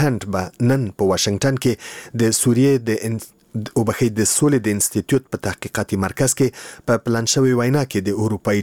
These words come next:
ټولنې له غړو هیوادونو غوښتنه وکړي چې پر مسکو د واشنګټن لخوا په روانه میاشت کې په نویو اقتصادي بندیزونو کې د متحدو ایالاتو ترڅنګ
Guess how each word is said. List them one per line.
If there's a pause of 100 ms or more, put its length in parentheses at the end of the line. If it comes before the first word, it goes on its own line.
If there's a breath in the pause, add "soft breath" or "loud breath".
ټولنې (100)
له
غړو
هیوادونو (100)
غوښتنه
وکړي (460 loud breath)
چې
پر
مسکو (160)
د
واشنګټن
لخوا (420 loud breath)
په
روانه
میاشت
کې (140)
په
نویو (140)
اقتصادي (100)
بندیزونو
کې (380 loud breath)
د
متحدو
ایالاتو
ترڅنګ